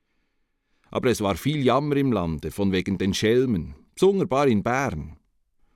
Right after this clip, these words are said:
Das dauerte den Stadtpolizeidirektor auch gar sehr.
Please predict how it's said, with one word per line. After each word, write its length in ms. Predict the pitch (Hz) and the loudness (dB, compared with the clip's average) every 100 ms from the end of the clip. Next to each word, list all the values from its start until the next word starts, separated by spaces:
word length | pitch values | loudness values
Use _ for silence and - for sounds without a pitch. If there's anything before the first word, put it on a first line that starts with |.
| _ - | _ -12
Das 220 | 82 - | -10 -6
dauerte 540 | 101 113 147 143 - 120 | -2 2 4 4 0 -2
den 180 | 104 | -2
Stadtpolizeidirektor 1400 | 87 117 120 - 104 95 - 120 107 107 110 - 104 101 | -2 -2 -2 0 -2 0 0 0 2 0 0 -2 -2 2
auch 220 | 107 - | 0 0
gar 220 | 107 110 | -2 0
sehr. 500 | 104 113 120 117 92 | 0 2 2 2 0